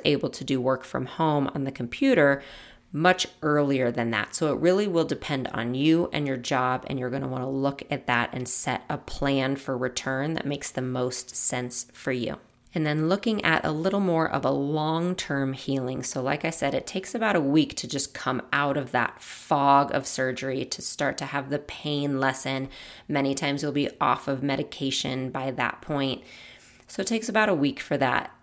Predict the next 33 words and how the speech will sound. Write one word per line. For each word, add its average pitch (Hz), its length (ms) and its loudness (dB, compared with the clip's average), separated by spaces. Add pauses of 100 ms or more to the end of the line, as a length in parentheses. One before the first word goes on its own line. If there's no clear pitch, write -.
(160)
And 165 280 -2
then 202 440 2
I - 180 0
find 143 720 -2
that 143 420 -4
the 151 120 2
next 151 800 -2 (260)
kind 190 120 0
of 180 60 -2
three 165 760 0
weeks, 160 580 0 (600)
you'll 175 200 2
take 220 480 -2
a 156 140 2 (320)
big 180 320 2
step - 580 2
towards 147 440 -2
improvement 156 920 0
of 156 160 -4
just 175 240 -2
getting 175 260 0
back - 280 2
to - 240 -6
all 151 260 4
those 139 240 0
daily 127 580 -2
activities. - 840 -4
So 143 140 -4
at 143 60 -4
about 156 440 0
a 147 100 2
month 143 580 0
post-surgery, 135 960 0